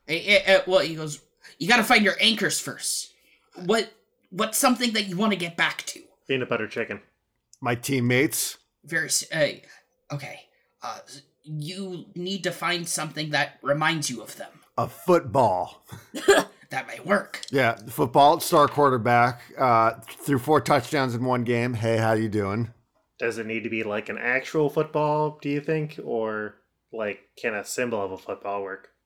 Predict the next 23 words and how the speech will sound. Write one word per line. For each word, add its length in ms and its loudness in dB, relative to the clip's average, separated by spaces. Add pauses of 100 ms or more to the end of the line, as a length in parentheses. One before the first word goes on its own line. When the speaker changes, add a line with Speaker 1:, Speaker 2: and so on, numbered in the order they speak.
Speaker 3:
I 80 0
mean, 320 0
the 160 2
way 240 6
this 220 0
place 340 4
works, 400 2
I 140 2
wouldn't 420 2
be 140 0
surprised. 880 0 (260)
Speaker 2:
Which 360 -2
w-, 160 -6
which 260 0
w-, 240 -8
which 300 0
way 160 0
would 160 -6
you 80 -6
not 180 -8
be 100 -12
surprised 460 -6
by? 240 -10